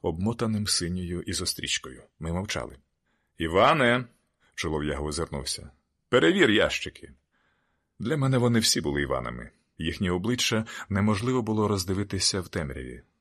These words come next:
Небагатослівна компанія чоловіків, приблизно однакових на зріст і точно вже одного виду діяльності,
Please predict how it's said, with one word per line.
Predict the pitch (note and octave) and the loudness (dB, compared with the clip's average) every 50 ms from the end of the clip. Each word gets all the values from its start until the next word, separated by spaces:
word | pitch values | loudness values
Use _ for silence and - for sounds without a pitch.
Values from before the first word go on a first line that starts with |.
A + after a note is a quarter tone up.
| _ | _
Небагатослівна | - E2 F#2 F#2+ F#2 F2+ - G#2 F#2+ - F#2+ F#2 F#2 F#2 F2+ E2+ | -4 -2 0 2 0 0 0 0 -2 0 0 0 0 0 -2 -2
компанія | - - F2 D#2 - F#2 F2+ F2 E2+ E2 | -2 -4 -4 -2 -2 -2 -2 0 -2 -4
чоловіків, | E2 - F2 D#2+ D#2+ E2 E2 - B2+ C3+ C#3 C#3 - - - - - - - | -4 -4 -6 -4 -4 -4 -4 -4 -4 -4 -4 -4 -8 -12 -16 -14 -16 -16 -6
приблизно | - - F#2 G2+ A#2 A2 G#2 G#2+ A2 A2 A2+ | -4 -2 0 2 2 2 4 4 2 4 4
однакових | A#2 G#2 G2 A2 A2+ A2 G#2+ - G2+ F#2+ F2+ - | 2 0 2 2 0 0 0 0 -2 -2 0 -2
на | G#2+ F#2 | -2 -2
зріст | F2 G2+ G2+ C3+ C#3+ B2+ - - - - - - - - - - - _ | -2 -2 -2 -2 -2 0 -2 -2 -4 -8 -18 -20 -18 -18 -18 -20 -14 _
і | - G2+ | -8 -6
точно | - - D3+ D3 - - C#3 B2+ | -2 -2 -2 -2 -2 -2 -2 -2
вже | B2 A#2 B2 B2 A#2+ G#2 - - | -2 0 0 0 0 -2 -2 -2
одного | G2+ F2 G2 G2+ F#2+ G2+ A2 | -2 0 0 0 2 2 0
виду | G2 G#2 G2+ G2 G2 | 0 0 -2 -2 -2
діяльності, | F#2 F#2 F#2 A2 A#2+ B2 B2 A#2 A2+ A2+ - - - A2 A2+ A2+ | -2 0 0 2 2 2 2 2 2 0 0 -2 -2 -6 -6 -6